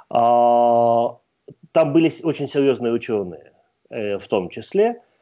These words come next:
И вот мы там, я там сидел, занимался на крыльце на виолончельке. А между домами было достаточно много, а, много расстояния.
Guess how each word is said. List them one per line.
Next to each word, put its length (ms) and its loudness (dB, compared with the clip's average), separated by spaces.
И 120 2
вот 240 4
мы 140 4
там, 260 0
я 120 2
там 140 -2
сидел, 320 0
занимался 500 0
на 80 -4
крыльце 380 -2
на 80 0
виолончельке. 680 -6
А 80 -4
между 260 0
домами 380 2
было 480 0
достаточно 480 -6
много, 440 -6
а, 180 -2
много 400 -2
расстояния. 640 -2